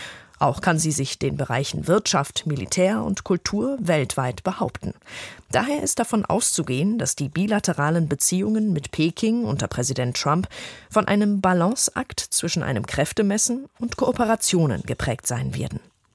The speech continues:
Spekuliert Lian Hebao aus Taipeh. Die U-S-amerikanische Zeitung The Press Democrat vertritt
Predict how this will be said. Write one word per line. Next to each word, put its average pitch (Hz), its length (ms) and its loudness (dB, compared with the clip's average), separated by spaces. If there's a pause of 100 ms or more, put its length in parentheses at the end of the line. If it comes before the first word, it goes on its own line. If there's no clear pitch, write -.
(680)
Spekuliert 135 800 -2
Lian 139 300 0
Hebao 139 680 0
aus - 320 0
Taipeh. - 480 -4 (2500)
Die 220 140 0
U-S-amerikanische 220 1000 0
Zeitung 170 600 0
The 175 120 2
Press - 400 0
Democrat - 640 -2
vertritt - 360 -6